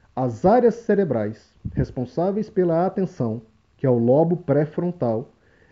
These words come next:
em meditadores de longo prazo, elas são hipertrofiadas. Elas são aumentadas em relação a pessoas que não meditam. Isso significa que a meditação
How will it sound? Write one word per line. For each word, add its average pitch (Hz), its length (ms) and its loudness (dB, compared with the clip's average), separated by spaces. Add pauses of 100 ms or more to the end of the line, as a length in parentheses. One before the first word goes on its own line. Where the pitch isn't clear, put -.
(120)
em 147 160 2
meditadores 170 840 4
de 175 100 -2
longo 165 260 0
prazo, 120 460 -2 (320)
elas 131 220 -4
são 131 260 -2 (220)
hipertrofiadas. 107 1000 -6 (560)
Elas 120 200 -6
são 156 340 0 (180)
aumentadas 123 960 0 (340)
em 185 200 4
relação 175 560 0
a 170 40 -2
pessoas 143 440 -6
que 139 100 -6
não 113 180 -4
meditam. 98 460 -8 (760)
Isso 254 260 4
significa 196 640 0
que 185 80 -4
a 160 60 0
meditação 156 720 -2